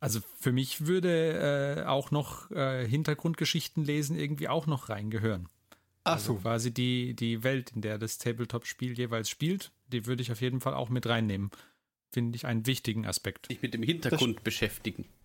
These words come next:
Speaker 2: Gar nicht mal so schlecht, ja. Weil es gibt da dann rundum noch Bücher,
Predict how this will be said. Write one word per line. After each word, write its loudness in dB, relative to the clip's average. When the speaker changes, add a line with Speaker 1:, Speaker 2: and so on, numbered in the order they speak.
Speaker 2:
Gar 2
nicht 4
mal 4
so 2
schlecht, -2
ja. -4
Weil 2
es -2
gibt 0
da 6
dann 4
rundum 4
noch 2
Bücher, 4